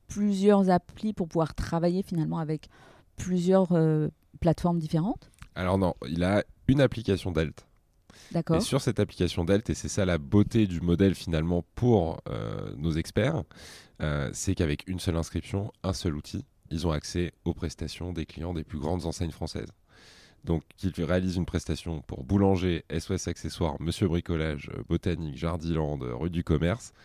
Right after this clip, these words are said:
Speaker 2: ça sera avec le même outil. Il aura un ordre de mission qui sera clair, sur lequel il aura l'enseigne qu'il doit représenter, le discours à tenir, le cahier des charges avec les différentes étapes qu'il devra accomplir lors,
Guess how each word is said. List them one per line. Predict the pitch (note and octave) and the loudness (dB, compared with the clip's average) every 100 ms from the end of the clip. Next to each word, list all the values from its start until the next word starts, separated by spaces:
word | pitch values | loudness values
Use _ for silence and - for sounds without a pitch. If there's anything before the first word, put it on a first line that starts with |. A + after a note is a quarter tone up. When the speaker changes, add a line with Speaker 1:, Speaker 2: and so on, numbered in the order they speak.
| - _ _ | -20 _ _
Speaker 2:
ça | - | -12
sera | - | -8
avec | D2 - | -8 -8
le | C2+ | -4
même | F2 G2 | -2 -2
outil. | - F2 G2+ _ - _ _ | -4 -6 -8 _ -20 _ _
Il | D#2 | -8
aura | D2+ D2+ - | -6 -6 -6
un | D#2+ | -2
ordre | F2 E2 | 0 0
de | |
mission | E2 D#2 E2+ | -2 -4 -6
qui | D#2+ - | -8 -12
sera | - F2+ - _ | -14 -14 -16 _
clair, | - D#2+ G2 A#2 - - - - | -8 -6 -4 -8 -14 -20 -20 -20
sur | - D2+ | -10 -6
lequel | C#2+ E2+ C#2+ | -4 -4 -6
il | B1 A1 C#2 | -8 -6 -2
aura | E2+ F2 D#2+ | 0 2 0
l'enseigne | D2 C#2+ - D2+ D2 | -2 -6 -8 -10 -10
qu'il | - B1+ | -16 -8
doit | D2+ F2+ | -2 0
représenter, | G2 G2+ F2+ F2 E2+ | 0 -2 -2 -2 -2
le | D#2+ C#2+ | -2 -4
discours | C2+ - - - - | -8 -12 -12 -12 -6
à | E2+ | -4
tenir, | E2+ D#2+ D#2+ E2+ - | -2 -2 -4 -4 -6
le | D2 | -8
cahier | - D#2 | -6 -6
des | C#2 | -6
charges | C#2 D#2+ D2+ C#2+ | -6 -8 -8 -10
avec | - - | -12 -14
les | - - | -16 -10
différentes | F2+ F#2 F2+ E2 | -6 -4 -2 -2
étapes | E2 D#2 D#2+ | -2 -2 -6
qu'il | - - | -10 -6
devra | E2 D#2+ | -4 -2
accomplir | E2+ - D#2 E2+ D2 | -4 -4 -6 -6 -4
lors, | D2+ D#2+ D2+ | -2 -4 -4